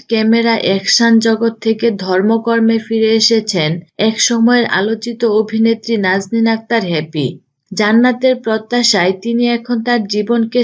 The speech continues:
সাজিয়ে নিয়েছেন নামাজ, রোজা, তাজবি, তাহলিল ও দাওয়াতে তাবলিগের মাধ্যমে। দুহাজার চোদ্দ সালে তার অভিনয় করা একটি সিনেমা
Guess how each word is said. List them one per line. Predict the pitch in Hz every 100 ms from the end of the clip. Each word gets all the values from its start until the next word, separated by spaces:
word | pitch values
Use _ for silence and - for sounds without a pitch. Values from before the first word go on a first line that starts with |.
| 226
সাজিয়ে | 185 175 208 233 226
নিয়েছেন | 226 226 202 151 151 165 - 196
নামাজ, | 202 214 233 233 220 196
রোজা, | 214 214 233 226 208
তাজবি, | 196 208 220 202 233 -
তাহলিল | 190 208 226 208 170 202 - -
ও | 240 202
দাওয়াতে | 180 190 226 226 247 240 220
তাবলিগের | 190 202 233 226 240 208
মাধ্যমে। | 151 156 170 156 143 - - - 196
দুহাজার | 233 247 254 254 240
চোদ্দ | 202 196 247 240
সালে | 240 175 185 202
তার | 220 - 214
অভিনয় | 202 226 240 240
করা | 247 240 240
একটি | 233 247 226
সিনেমা | - 233 240 233